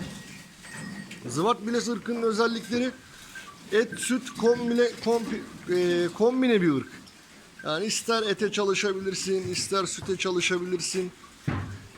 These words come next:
En, en güzeli ikizlik oranı iki nokta üç olduğu için, e, kuzuya çalışmak en mantıklısı. Bir de Zıvat Biles'in koçlarını arkadaşlar, bak özellikle söylüyorum.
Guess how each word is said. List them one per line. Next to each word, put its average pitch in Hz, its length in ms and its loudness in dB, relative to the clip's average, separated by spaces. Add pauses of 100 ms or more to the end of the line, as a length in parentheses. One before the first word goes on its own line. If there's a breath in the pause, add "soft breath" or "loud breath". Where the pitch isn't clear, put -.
(160)
En, 240 160 2
en 233 380 2
güzeli 190 440 2 (260)
ikizlik 202 440 -6
oranı 214 360 4
iki 214 340 -6
nokta 214 440 0 (260)
üç 214 180 -2
olduğu 208 240 2
için, 220 360 0 (640 loud breath)
e, 139 480 -2
kuzuya 202 340 0
çalışmak 196 720 0
en 196 140 2
mantıklısı. 185 760 -4 (960)
Bir 214 80 -4
de 240 100 2
Zıvat 208 400 -2
Biles'in 233 320 -2
koçlarını 208 560 0
arkadaşlar, 160 640 -2
bak 151 100 -4 (320)
özellikle 196 640 0
söylüyorum. 202 580 4